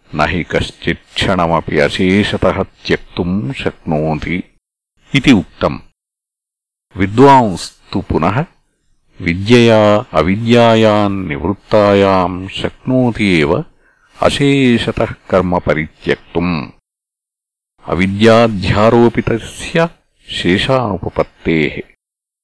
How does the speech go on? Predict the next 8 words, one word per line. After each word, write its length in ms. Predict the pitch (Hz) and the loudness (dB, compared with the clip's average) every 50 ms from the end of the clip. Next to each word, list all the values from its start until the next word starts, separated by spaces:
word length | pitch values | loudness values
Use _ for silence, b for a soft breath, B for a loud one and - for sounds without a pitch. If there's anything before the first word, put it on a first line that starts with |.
| _ _ _ _ _ _ _ _ _ _ _ 120 | _ _ _ _ _ _ _ _ _ _ _ -2
न 60 | 127 | 0
हि 300 | 135 123 123 135 139 139 _ _ _ _ _ _ _ - | 0 0 0 -2 -4 -6 _ _ _ _ _ _ _ -4
तैमिरिकदृष्ट्या 1300 | - 82 78 95 110 127 139 147 - 156 147 135 131 127 - - - - 123 113 98 78 65 - - 127 - _ _ _ _ _ _ _ _ - | -2 -2 0 2 2 2 0 2 4 2 2 4 2 0 -2 -4 -2 2 2 4 4 4 2 0 -2 -4 -8 _ _ _ _ _ _ _ _ -4
अध्यारोपितस्य 1300 | - 76 78 80 90 107 123 139 143 139 139 135 131 127 117 - 123 - 123 - - - - - 101 | -4 -4 -2 -2 -2 -2 0 0 0 2 2 4 4 4 2 2 -2 -2 -2 -4 -4 -8 -2 -2 -2
द्विचन्द्रादेः 1600 | 82 78 73 73 170 - - 139 143 147 147 135 135 131 123 123 117 107 107 104 107 107 107 104 101 101 98 95 107 104 - _ _ _ _ _ _ _ _ _ _ - | -2 -2 -4 -4 -4 -2 0 -2 -2 0 0 2 2 4 4 2 2 0 0 0 0 0 2 2 2 0 0 -2 -6 -8 -10 _ _ _ _ _ _ _ _ _ _ -2
तिमिरापगमे 1120 | - 98 90 113 120 135 135 135 135 131 - - 127 123 120 117 113 107 107 101 101 110 | -2 0 0 2 4 4 4 6 4 2 2 2 2 2 2 2 2 0 2 0 0 -2
शेषः 680 | 107 - - - 151 - 196 180 - 123 107 110 143 190 - _ - - | -4 -8 -6 -2 0 0 0 0 0 -2 0 0 -2 -4 -6 _ -4 -2
अवतिष्ठते। 760 | 76 78 82 - - - - - - - - - 90 - | 0 0 2 0 -2 -6 -6 -4 -4 -4 -4 -4 -8 -12